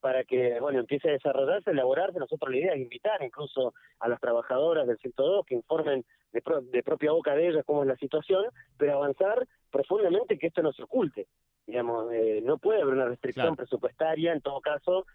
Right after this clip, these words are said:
Speaker 1: sino que esto es una decisión política porque la provincia de recursos tiene, estamos en la provincia de vaca muerta, ¿no? Entonces, este es el proceso que vamos a tener que caminar, moción de preferencia para el día de mañana, esperamos tener el acompañamiento del resto de los diputados y diputadas y empezar rápidamente el abordaje de este, de este proyecto de ley.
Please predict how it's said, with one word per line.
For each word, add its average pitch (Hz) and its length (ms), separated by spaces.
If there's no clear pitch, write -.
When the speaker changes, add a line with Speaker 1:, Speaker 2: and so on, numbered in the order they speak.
Speaker 1:
sino 135 180
que - 60
esto - 100
es 180 40
una 143 80
decisión 151 340
política 160 420
porque 123 180
la 120 80
provincia 156 320
de 143 60
recursos 143 380
tiene, 156 240
estamos 139 240
en - 20
la 131 80
provincia 170 400
de 156 60
vaca 156 140
muerta, 156 300
¿no? 131 100
Entonces, 151 380
este 175 220
es 185 60
el 165 40
proceso 160 320
que 143 80
vamos 147 220
a - 20
tener 147 220
que 151 60
caminar, 226 360
moción 147 260
de 175 80
preferencia 160 440
para 151 140
el 156 40
día 170 140
de 170 80
mañana, 208 440
esperamos 160 480
tener 156 180
el 156 60
acompañamiento 151 540
del 151 60
resto 151 160
de 147 60
los 147 80
diputados 165 420
y - 20
diputadas 247 540
y - 80
empezar 143 420
rápidamente 170 580
el 151 60
abordaje 139 360
de 139 60
este, 123 280
de 131 60
este - 160
proyecto 127 300
de 127 60
ley. 123 280